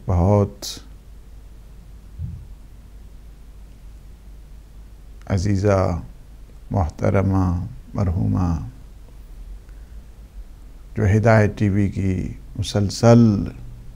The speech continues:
मेंबर रही हैं, मुहिबान हिदायत में जिनका शुमार, और ये उनकी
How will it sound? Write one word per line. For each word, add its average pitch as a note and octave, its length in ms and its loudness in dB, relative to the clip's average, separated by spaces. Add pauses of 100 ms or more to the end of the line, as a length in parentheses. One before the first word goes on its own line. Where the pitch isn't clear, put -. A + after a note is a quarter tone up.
(880)
मेंबर G2+ 360 6
रही G2+ 360 2
हैं, F2+ 340 -2 (1300)
मुहिबान G#2 500 4 (1500)
हिदायत G2 480 6
में F2+ 180 0
जिनका F#2+ 300 -2
शुमार, F2 580 0 (880)
और F2 180 0
ये F#2+ 80 0
उनकी F2 520 -2